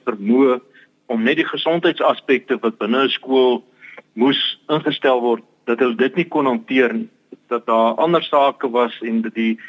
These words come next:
veerkragtigheid van die onderwysstelsel is getoets, sommer in die eerste maand van, van, van die pandemie. Gelukkig, moet ek sê, is die meerderheid van skole en skoolhoofde met die ondersteuning van beheerliggame kon hulle baie vinnig met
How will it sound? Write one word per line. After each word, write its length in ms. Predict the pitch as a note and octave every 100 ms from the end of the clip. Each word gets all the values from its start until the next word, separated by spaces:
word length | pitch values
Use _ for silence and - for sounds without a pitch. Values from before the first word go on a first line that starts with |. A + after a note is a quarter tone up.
| - -
veerkragtigheid 840 | C3+ - E3+ E3 - D3 D3 C3+
van 140 | -
die 100 | C3
onderwysstelsel 880 | B2+ C#3+ C#3 C3 B2 C3+ B2+ A#2+ B2+ A2+
is 140 | B2
getoets, 540 | - - - - - - _ _ - _
sommer 280 | - D3 D3+
in 80 | D3
die 80 | D3+
eerste 220 | D3+ -
maand 500 | C3 A#2 C#3+ C3 A2+ -
van, 400 | A#2+ A2+ A#2 A2+
van, 160 | A#2+ A2+
van 140 | B2
die 100 | A#2+
pandemie. 560 | - A2+ A2 A2+ A2 G2 _ _ - _ _
Gelukkig, 460 | - C#3 F3+ G#3 F3+
moet 180 | D#3+ D3+
ek 100 | C3
sê, 260 | - C#3
is 60 | B2+
die 80 | B2+
meerderheid 440 | A#2 C3 C#3 C3
van 200 | - B2
skole 540 | A2+ - C#3 C3 B2+ B2
en 180 | A#2 A#2+
skoolhoofde 680 | - C3+ C3+ A#2 A#2+ -
met 160 | B2 A#2+
die 80 | A#2+
ondersteuning 640 | A#2 B2 - D#3 D#3+ D3+
van 160 | D3 B2
beheerliggame 840 | A2 A#2 D3+ C3+ - A2+ G#2+ A2 A2+ _ _ _ _
kon 220 | - D#3
hulle 400 | D3 B2+ C3 C3 B2 _ _ _ _
baie 260 | A2 A#2 D#3
vinnig 480 | D#3 E3 D#3 D3 -
met 200 | B2+